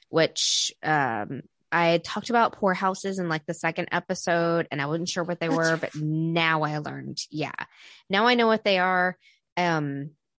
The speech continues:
Speaker 1: and I'll go over that in just a second. But this was a
Speaker 2: Yeah.
Speaker 1: poorhouse,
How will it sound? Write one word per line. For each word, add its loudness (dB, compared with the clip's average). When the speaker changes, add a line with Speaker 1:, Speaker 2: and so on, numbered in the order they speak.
Speaker 1:
and 0
I'll 2
go 0
over -2
that -2
in -10
just -12
a -14
second. -10
But -2
this 0
was 0
a 4
Speaker 2:
Yeah. 0
Speaker 1:
poorhouse, -4